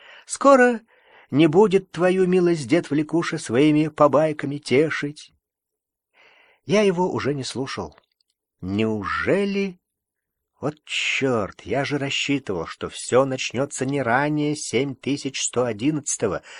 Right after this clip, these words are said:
то бишь тысяча шестьсот третьего года. Ныне же только семь тысяч сто девятый. У меня же ничего не готово ещё, ни легенда, ни пути распространения информации по стране,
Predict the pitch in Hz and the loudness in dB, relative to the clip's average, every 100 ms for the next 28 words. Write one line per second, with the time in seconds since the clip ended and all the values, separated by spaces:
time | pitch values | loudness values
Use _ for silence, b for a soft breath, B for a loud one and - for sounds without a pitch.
0 | B - 104 107 - 123 139 127 131 - | B -2 0 -2 -2 -4 -2 -4 -6 -6
1 | 104 - 123 - 127 165 165 135 127 120 | -6 -4 -6 -2 -2 -2 -2 -8 -6 0
2 | 139 87 73 b b b b b b 90 | 0 0 -8 b b b b b b -2
3 | 107 147 170 147 151 127 117 - 90 b | 2 2 2 -2 0 0 0 -4 -6 b
4 | b - - 120 160 156 156 156 156 - | b -14 -2 2 2 0 -2 -2 -6 -8
5 | - 131 127 135 185 180 107 78 _ _ | -4 -4 -2 -2 -2 -4 -10 -14 _ _
6 | _ _ _ _ _ _ - 92 107 147 | _ _ _ _ _ _ -10 -4 2 2
7 | 165 170 180 b b b 98 - 104 143 | 2 -2 -4 b b b -6 -4 -2 -2
8 | 156 120 110 180 196 180 147 - - - | -2 -4 -2 0 2 0 -2 -4 -6 -8
9 | - _ _ _ - 101 151 151 117 147 | -14 _ _ _ -4 0 0 0 0 0
10 | 165 156 165 165 _ _ _ _ _ _ | 0 -2 -4 -6 _ _ _ _ _ _
11 | b b 104 127 151 165 165 - 151 - | b b -2 0 0 2 0 -2 -6 -2
12 | 147 147 165 160 156 147 147 151 147 151 | 0 0 0 -2 -2 -4 -4 -2 -2 -4
13 | 165 - 156 156 151 - - 120 98 113 | -6 -4 0 0 -2 -6 -2 -2 -2 -2
14 | 156 165 | -4 -8